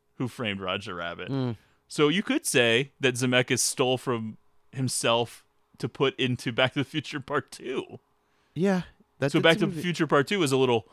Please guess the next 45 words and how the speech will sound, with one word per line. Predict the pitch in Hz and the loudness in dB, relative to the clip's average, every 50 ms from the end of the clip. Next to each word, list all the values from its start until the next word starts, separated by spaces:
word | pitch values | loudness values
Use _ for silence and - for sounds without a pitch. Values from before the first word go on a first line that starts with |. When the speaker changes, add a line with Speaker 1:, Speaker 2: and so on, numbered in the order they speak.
| _ | _
Speaker 1:
Who | _ - 151 139 | _ 2 2 2
Framed | - - 143 127 123 113 | 2 0 0 0 0 0
Roger | 110 110 107 107 107 104 101 87 | 2 4 4 4 4 2 -2 -4
Rabbit-ish. | 85 90 104 151 185 175 127 95 92 - - - 98 92 92 92 - - - - - - | -2 -2 0 2 2 2 0 -2 -8 -8 -8 -6 -6 -6 -4 -6 -6 -8 -8 -8 -10 -10
<laughs> | - - - - 226 - - _ _ - - - | -12 -10 -8 -10 -10 -10 -12 _ _ -18 -10 -8
Speaker 2:
That's | 120 117 - - | -6 -6 -6 -6
true, | - - - 120 107 98 87 | -6 -4 -2 -2 -4 -4 -4
yeah. | - 113 101 101 95 - | -4 -2 -2 -2 -2 0
Speaker 1:
About | - 139 131 123 | 0 0 2 2
spotting | - - - - 131 127 127 127 123 123 - | 2 0 2 4 4 6 6 6 4 2 0
something | - 123 117 120 113 113 | -4 -4 -2 0 0 0
in | 110 | -2
the | 110 107 | -2 -2
newspaper | 107 107 110 107 - - 113 107 104 110 110 | -2 -4 -4 -6 -4 -4 -4 -4 -4 -4 -8
sticking | - - - 117 110 110 110 | -6 -4 -4 -4 -4 -4 -2
out | 107 104 104 | -2 -2 -2
of | 104 | -2
a | 101 | -4
pocket. | 95 - 107 95 95 - - 92 92 - _ _ _ _ _ _ _ - | -4 -4 -2 -2 -2 -4 -6 -12 -12 -14 _ _ _ _ _ _ _ -4
Speaker 2:
Well, | 135 151 175 | 0 2 2
there's | 185 202 202 233 | 4 2 2 0
a | 233 | -4
similar | - - 233 254 302 339 294 220 | -6 -4 -4 -4 -2 -2 -4 -4
thing | - 202 208 214 202 | -2 -2 -2 -2 -2
with, | 196 175 143 - - _ _ _ _ - | -4 -4 -6 -8 -12 _ _ _ _ -10
is | 127 120 | -8 -6
it | 123 | -4
I | 107 117 | -4 -2
Wanna | 120 127 127 | -2 -4 -4
Hold | 120 123 113 104 | -4 -6 -6 -6
Your | 107 107 | -8 -6
Hand? | 107 104 107 110 113 - _ | -6 -6 -6 -8 -10 -12 _
That's | - 110 - - | -14 -14 -14 -12
the | - 87 | -10 -10
name | 85 82 | -8 -8
of | 85 | -10
the | 85 85 87 101 - _ _ _ _ _ _ _ _ _ - | -10 -12 -12 -14 -16 _ _ _ _ _ _ _ _ _ -10
Beatles | 90 85 85 - | -10 -8 -10 -10
movie | 80 80 82 - 92 | -12 -14 -12 -12 -12
he | 101 | -12
did, | - 78 76 | -10 -10 -8
right? | 90 95 - - | -8 -10 -8 -4
Speaker 1:
Yeah. | 135 139 131 95 78 98 - - _ _ _ - | -2 -2 -2 -2 -2 -6 -10 -16 _ _ _ -8
Speaker 2:
That | 127 131 143 156 165 - _ _ - | -4 -2 -2 -2 -2 -6 _ _ -6
and | 127 127 123 123 117 | -4 -4 -4 -4 -6